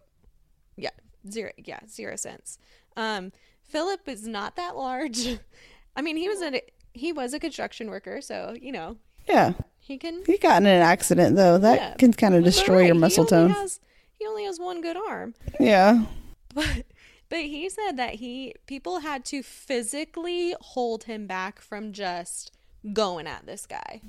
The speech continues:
Speaker 2: Nice.
Speaker 1: And
Speaker 2: You go,
Speaker 1: I
Speaker 2: Philip.
Speaker 1: am here for it.
Speaker 2: Yeah.
Speaker 1: Yeah, he was gonna do something.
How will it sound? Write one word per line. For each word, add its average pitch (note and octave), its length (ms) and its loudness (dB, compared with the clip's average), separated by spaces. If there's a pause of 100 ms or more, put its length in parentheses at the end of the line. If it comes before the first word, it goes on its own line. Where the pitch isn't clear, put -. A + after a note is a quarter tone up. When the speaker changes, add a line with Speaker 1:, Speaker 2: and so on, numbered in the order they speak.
Speaker 2:
Nice. E3 600 4
Speaker 1:
And B3 180 -4 (220)
Speaker 2:
You C4 160 6
go, F3 180 8
Speaker 1:
I - 20 8
Speaker 2:
Philip. E3 420 6 (120)
Speaker 1:
am A#3 160 -6
here G#3+ 260 -12
for - 240 -12
it. A#2+ 160 -2
Speaker 2:
Yeah. F#3 400 8 (760)
Speaker 1:
Yeah, G3 420 -8
he A#3 280 -14
was B3+ 160 -12
gonna B3 220 -8
do F#3+ 460 -10 (720)
something. C3 600 -10